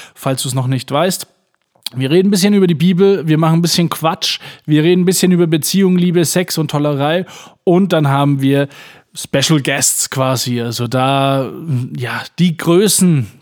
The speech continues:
der christlichen Szene, wobei der Kleinste unter euch der Größte im Himmel sein wird.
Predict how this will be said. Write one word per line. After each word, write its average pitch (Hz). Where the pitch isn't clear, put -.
der 143
christlichen 143
Szene, 123
wobei 117
der 113
Kleinste 120
unter 113
euch 110
der 117
Größte 120
im 110
Himmel 117
sein 92
wird. -